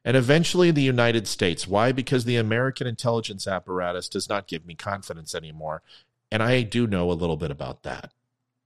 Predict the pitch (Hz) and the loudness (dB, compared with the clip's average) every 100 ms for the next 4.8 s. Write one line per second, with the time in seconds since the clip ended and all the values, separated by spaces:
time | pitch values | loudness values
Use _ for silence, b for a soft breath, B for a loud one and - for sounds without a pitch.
0 | _ _ _ _ _ _ _ _ _ - | _ _ _ _ _ _ _ _ _ 2
1 | - 120 98 98 107 87 80 73 82 78 | 6 6 6 4 4 2 0 -4 -4 -6
2 | 76 - - _ _ _ _ _ _ _ | -8 -12 -16 _ _ _ _ _ _ _
3 | _ _ _ _ _ _ _ - 107 - | _ _ _ _ _ _ _ -4 0 4
4 | 170 175 143 113 104 95 78 | 4 6 6 6 4 0 -4